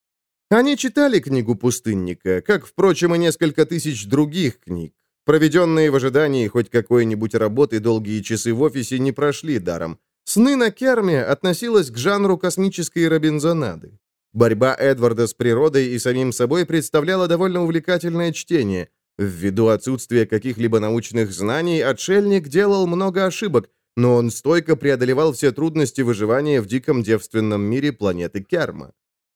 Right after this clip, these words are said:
Твердое решение молодого мизантропа навсегда покинуть мир людей и посвятить свою жизнь наблюдениям за природой и Вселенной,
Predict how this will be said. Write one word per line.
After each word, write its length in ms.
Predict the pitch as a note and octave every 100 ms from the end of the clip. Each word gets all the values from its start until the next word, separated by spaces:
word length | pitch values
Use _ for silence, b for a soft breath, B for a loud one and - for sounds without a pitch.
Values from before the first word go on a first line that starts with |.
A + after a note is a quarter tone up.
| _ _
Твердое 380 | C#3 G#3+ G#3 A3
решение 440 | G3+ G3 A3+ A3+ G3+
молодого 420 | F#3 F3 G3+ F#3+
мизантропа 640 | F3 D#3+ D#3 E3+ G3+ F#3+
навсегда 460 | E3+ C#3 C#3+ B2 F#3
покинуть 520 | E3 - F3+ D#3+ C#3+
мир 220 | F3 D#3+
людей 380 | D3 B2+ C#3 F#3
и 40 |
посвятить 540 | C#3+ C#3 C3 B2 F3 -
свою 280 | D3 D3
жизнь 240 | B2+ F3+ E3
наблюдениям 760 | D#3 C3+ C3+ B2+ E3+ D#3+ C#3+
за 140 | B2+ C3
природой 460 | B2+ B2 D3+ C#3
и 160 | B2 C3+
Вселенной, 760 | - B2+ C3+ G3 E3 A#2 F#2